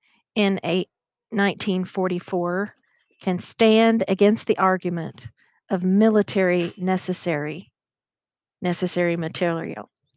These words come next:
There is no appeal from reason. You pays your money and you doesn't take your choice.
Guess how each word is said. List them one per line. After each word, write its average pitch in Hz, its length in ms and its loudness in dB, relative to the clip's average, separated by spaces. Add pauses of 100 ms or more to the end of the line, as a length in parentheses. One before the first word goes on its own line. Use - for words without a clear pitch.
(460)
There 185 260 4
is 175 180 2
no 185 200 4
appeal 190 580 0 (300)
from 175 240 -2
reason. 175 420 -6 (800)
You 156 140 0
pays 180 560 2
your 220 100 4
money 170 500 2 (240)
and 151 180 -4
you 143 260 -6
doesn't 175 400 0
take - 280 0
your 175 100 0
choice. - 720 -10